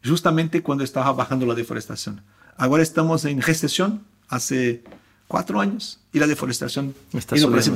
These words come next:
Speaker 1: no hay relación una cosa con otra, ¿no? Deforestación no es desarrollo. Eh,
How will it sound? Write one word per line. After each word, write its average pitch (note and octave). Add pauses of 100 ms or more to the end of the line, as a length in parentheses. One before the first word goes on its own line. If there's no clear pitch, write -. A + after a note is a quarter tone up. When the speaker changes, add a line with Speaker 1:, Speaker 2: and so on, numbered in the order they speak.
Speaker 1:
no F#3
hay F#3+
relación D#3+
una B2+
cosa C#3+
con A#2+
otra, G#2+
¿no? C3+ (300)
Deforestación D3
no D#3
es C3+
desarrollo. A#2 (920)
Eh, A#2+